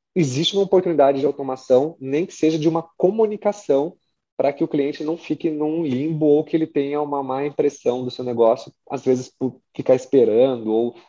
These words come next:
por não ter uma resposta. E, e isso envolve tudo, não só comunicação, envolve cobrança. Às vezes você,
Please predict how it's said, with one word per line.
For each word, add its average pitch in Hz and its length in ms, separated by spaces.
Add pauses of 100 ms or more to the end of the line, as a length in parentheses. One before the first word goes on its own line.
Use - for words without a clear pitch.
(160)
por 123 120
não 120 120
ter 120 80
uma 120 120
resposta. 117 800 (360)
E, 139 300
e 180 60
isso 202 140
envolve 180 300
tudo, 117 300
não 143 160
só 170 160
comunicação, 147 520
envolve 113 280
cobrança. 135 760 (120)
Às 110 160
vezes 135 260
você, 135 460